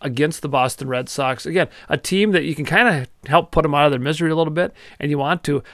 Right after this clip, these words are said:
because then you place, face another team that you'd really like to put, uh, step on their, on their throat a little bit in the Chicago White Sox, beat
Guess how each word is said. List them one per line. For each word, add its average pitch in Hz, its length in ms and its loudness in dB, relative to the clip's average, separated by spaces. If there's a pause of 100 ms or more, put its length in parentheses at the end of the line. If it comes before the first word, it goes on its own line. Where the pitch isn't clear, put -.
because 151 280 2
then 175 180 4
you 190 80 0
place, 151 340 2 (360)
face 170 240 0
another 170 240 6
team 147 260 2
that 143 60 -4
you'd 139 120 0
really 190 200 8
like 151 240 6
to - 80 -12
put, - 240 0 (920)
uh, 135 160 2
step 156 340 2
on 151 200 6
their, 131 400 0
on 143 140 -2
their 135 100 -4
throat 160 180 2
a - 20 4
little 151 120 4
bit 139 80 -4
in 135 60 -6
the 135 60 -6
Chicago 139 440 0
White 135 260 -2
Sox, 131 400 -4 (480)
beat 151 300 2